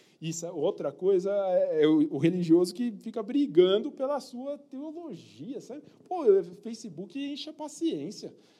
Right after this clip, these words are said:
Tem gente que, eu, eu saía, eu sempre falava, "Se aquilo que você vai postar não agrega, não posta, para, vai, pô, o que tem de cara chato que gosta de ficar brigando pela Bíblia, não,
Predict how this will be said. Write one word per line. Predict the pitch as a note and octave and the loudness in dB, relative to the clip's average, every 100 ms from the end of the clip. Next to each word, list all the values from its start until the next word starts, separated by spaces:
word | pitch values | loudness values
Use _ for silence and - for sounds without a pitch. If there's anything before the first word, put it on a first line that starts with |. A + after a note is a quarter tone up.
| _ | _
Tem | - A#3 | -2 0
gente | B3 A#3 C4+ | 0 -2 -6
que, | C#4+ | -6
eu, | A#3 F#3+ F3+ | -4 -6 -6
eu | |
saía, | D#3 G3 A#3 | 0 4 4
eu | |
sempre | C4 C4+ | 0 -10
falava, | - G3+ D#3 | -2 0 0
"Se | D3 | -4
aquilo | F3+ C4 D4 | -8 -6 -6
que | |
você | B3 A#3 A3+ | -6 -8 -6
vai | G3+ | -6
postar | G#3 F#3+ - C#3+ C#3 | -6 -8 -2 0 2
não | E3 G#3+ G#3+ - - _ _ _ _ _ | 0 -2 -2 -14 -20 _ _ _ _ _
agrega, | C#3 C#3+ C#3+ F3 A3+ G#3 A#2 - B3+ | -2 2 8 8 8 2 0 -2 2
não | G#4+ | 2
posta, | - F3+ D4 C4+ - C3 - - | 6 6 6 4 -2 -6 -6 0
para, | F3+ A#3 E4+ D4+ D#3 | 4 6 6 6 6
vai, | C3+ F3+ C#4 B3 | 6 2 2 -2
pô, | E3+ C4 C#4+ | -8 -8 -8
o | |
que | - | -8
tem | F#3 D4 D#4 - | -10 -10 -10 -8
de | E3+ | -4
cara | G#3 A#3+ | -2 -2
chato | D#3+ - - F#3 - | -4 -4 4 4 4
que | F#3+ | -6
gosta | D#3+ F#3+ | -4 -4
de | |
ficar | - G3 | -4 -4
brigando | E3+ D3 C#3 E3 - - _ _ | 2 2 4 0 -4 -14 _ _
pela | F#3 G3 | 4 4
Bíblia, | C#3+ B2 F3+ A3 E3 | 4 -2 -4 2 4
não, | F3 G3 D3+ C3 | 4 0 -2 -8